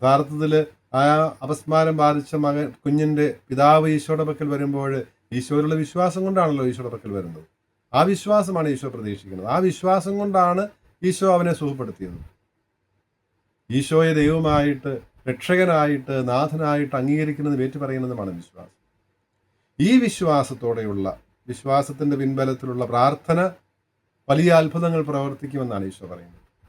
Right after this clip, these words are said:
എന്നാൽ ഈ പ്രാർത്ഥന മാത്രം പോരാ, പ്രാർത്ഥനയോട് ചേർന്ന് ഉപവാസം കൂടി ഉണ്ടാകേണ്ടതിൻ്റെ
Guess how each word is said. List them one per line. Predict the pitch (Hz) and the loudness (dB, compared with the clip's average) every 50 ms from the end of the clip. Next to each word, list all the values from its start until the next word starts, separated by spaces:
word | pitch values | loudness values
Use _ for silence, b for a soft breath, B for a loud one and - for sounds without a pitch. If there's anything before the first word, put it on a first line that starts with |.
| _ _ _ _ _ _ _ _ _ - | _ _ _ _ _ _ _ _ _ 2
എന്നാൽ | 135 156 170 180 175 | 4 4 6 6 4
ഈ | 180 156 156 | 2 0 2
പ്രാർത്ഥന | 151 151 160 170 165 - 180 180 170 160 | 2 2 2 2 0 -2 -2 -2 0 0
മാത്രം | 151 151 147 151 156 156 151 143 | 0 0 0 -2 -2 -2 -2 0
പോരാ, | 135 131 131 131 127 123 | -2 0 0 -2 -2 0
പ്രാർത്ഥനയോട് | 120 120 131 131 - - 156 156 156 156 156 156 151 151 147 - - | 0 0 0 -2 -2 -6 -4 -2 0 0 0 0 -2 -4 -6 -4 -4
ചേർന്ന് | 131 135 139 147 156 151 151 147 143 - - _ _ _ _ _ - | -2 -2 -2 -2 -2 0 0 -2 -2 -4 -8 _ _ _ _ _ -4
ഉപവാസം | 127 156 185 202 202 202 196 190 196 190 185 | 0 2 4 6 6 4 4 2 0 -2 0
കൂടി | 180 180 175 170 156 | 0 -2 0 0 0
ഉണ്ടാകേണ്ടതിൻ്റെ | 147 147 143 147 147 143 143 147 143 139 139 143 143 139 135 | 0 2 4 4 4 4 2 0 -2 -2 -4 -4 -4 -2 0